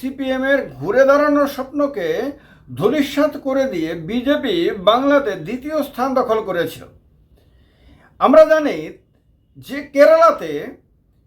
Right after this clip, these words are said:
সিপিএমের শাসন ক্ষমতা রয়েছে এবং সেখানেও বিজেপি সিপিএমকে চ্যালেঞ্জ দেওয়ার জন্য জান লড়িয়ে দিচ্ছে এবং সর্বশেষ লোকসভা নির্বাচনে কেরালাতে খাতা পর্যন্ত খুলেছে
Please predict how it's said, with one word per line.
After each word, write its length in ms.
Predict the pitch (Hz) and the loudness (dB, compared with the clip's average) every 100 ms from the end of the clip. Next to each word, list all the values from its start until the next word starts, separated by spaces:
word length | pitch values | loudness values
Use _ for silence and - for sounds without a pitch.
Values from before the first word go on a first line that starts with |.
| _ | _
সিপিএমের 960 | - 262 277 294 285 254 247 285 294 302 | -10 -8 -4 4 4 4 2 2 2 -2
শাসন 320 | - 240 294 | -6 -4 -2
ক্ষমতা 380 | 277 294 302 285 | 0 0 2 4
রয়েছে 340 | 254 254 - | 6 4 4
এবং 260 | 277 254 254 | 0 0 -2
সেখানেও 920 | - 233 247 302 339 349 339 262 170 | -4 -10 -2 0 2 6 6 4 0
বিজেপি 920 | 160 233 262 294 294 247 151 156 226 294 - _ _ _ _ _ _ | -4 -6 -4 -4 -6 -6 -6 -8 -10 -12 -14 _ _ _ _ _ _
সিপিএমকে 680 | - 262 269 277 247 269 - | -6 -4 2 2 4 2 2
চ্যালেঞ্জ 460 | 254 262 294 277 | 2 2 2 0
দেওয়ার 440 | 262 208 247 269 240 | -2 2 4 4 2
জন্য 600 | 226 240 214 156 170 220 | 0 -2 -2 -2 -2 -6
জান 280 | 180 214 269 | -2 -2 0
লড়িয়ে 680 | 262 254 196 208 277 320 311 | -4 -6 0 4 4 4 0
দিচ্ছে 400 | 233 - - - _ _ _ _ _ _ _ _ _ _ | -2 -8 -14 -14 _ _ _ _ _ _ _ _ _ _
এবং 560 | 220 311 208 156 196 | 4 6 6 2 -6
সর্বশেষ 680 | 226 226 254 269 269 277 - | -4 -4 -2 0 -2 -4 -10
লোকসভা 480 | 208 247 - 269 254 | -6 -6 -2 0 0
নির্বাচনে 880 | 254 247 247 277 277 226 151 160 247 - | -2 -6 0 0 2 -2 -4 -8 -10 -16
কেরালাতে 480 | - 247 254 247 247 | -4 0 2 2 0
খাতা 380 | 247 190 226 285 | -4 -4 0 0
পর্যন্ত 440 | 285 269 262 247 | 2 0 -2 -2
খুলেছে 580 | 240 175 175 151 120 92 | -4 -4 -4 -6 -8 -18